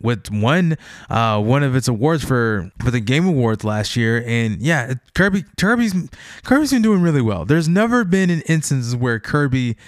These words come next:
at least from my experience, I've never seen Kirby had a bad outing. So yeah,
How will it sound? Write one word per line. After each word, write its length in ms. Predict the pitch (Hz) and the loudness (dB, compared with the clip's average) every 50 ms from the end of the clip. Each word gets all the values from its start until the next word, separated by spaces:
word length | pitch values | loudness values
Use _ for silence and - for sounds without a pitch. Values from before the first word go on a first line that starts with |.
| - | -10
at 120 | - - 123 | -4 0 2
least 340 | 147 160 160 151 - - - - - - - - - | 2 2 2 -2 -6 -10 -18 -20 -20 -20 -20 -20 -12
from 280 | - - 139 131 120 113 | -4 0 0 2 2 2
my 560 | 110 127 131 139 143 143 139 135 127 117 - _ _ _ _ | 0 0 0 2 2 0 0 0 -2 -2 -6 _ _ _ _
experience, 840 | - 120 - - - - 160 143 120 107 95 92 92 104 - - - - - - - - - - | -8 -6 -6 -4 -2 0 2 2 2 0 -2 -2 -2 -4 -4 -6 -8 -10 -16 -20 -20 -20 -12 -6
I've 180 | - 120 127 | -2 0 0
never 300 | 131 135 151 165 160 175 | 2 2 0 0 0 0
seen 360 | 147 - - 160 156 147 131 - | 0 0 0 0 0 0 -2 -2
Kirby 400 | - - 143 139 131 139 131 120 | -2 -2 -2 0 0 -2 -2 -2
had 260 | 120 123 123 123 107 | 0 -2 -2 -2 -2
a 140 | 110 123 117 | -2 -4 -4
bad 480 | 101 - 107 101 101 104 107 107 92 - | -4 -2 -4 -2 -2 -2 -4 -4 -4 -2
outing. 480 | - 143 139 123 104 82 - - - - - - | -2 -2 -2 -2 -6 -8 -12 -16 -18 -18 -18 -14
So 560 | - - - 135 127 113 107 104 101 98 - _ _ _ | -10 -6 -2 0 0 0 0 -2 -2 -4 -6 _ _ _
yeah, 240 | - 151 147 113 - | -2 0 0 0 -2